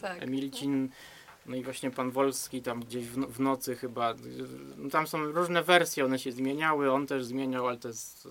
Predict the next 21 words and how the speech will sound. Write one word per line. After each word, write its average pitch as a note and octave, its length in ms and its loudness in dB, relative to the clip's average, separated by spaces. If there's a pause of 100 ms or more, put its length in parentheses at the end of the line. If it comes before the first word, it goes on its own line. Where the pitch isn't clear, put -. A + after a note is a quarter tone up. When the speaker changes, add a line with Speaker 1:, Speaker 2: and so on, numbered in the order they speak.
Speaker 2:
to B2 80 -12
jest, - 240 -16 (920)
e, B2 100 -8
s-, - 280 -10
standardowa B2+ 880 0
sytuacja, A#2 840 -8
e, G#2+ 160 -8 (640)
zeznań A#2 720 -6
osób, - 360 -12 (260)
które A2+ 320 -10
miały A2 260 -8 (120)
ko-, - 220 -12
kontakty A2 720 -10 (800)
z - 320 -14
trzeciego A2+ 440 -8
stopnia. G2+ 520 -10 (2000)
I A#2+ 40 -10
tam C#3 220 2
też, D3 300 0 (540)
i D3+ 240 -12
ch-, - 120 -16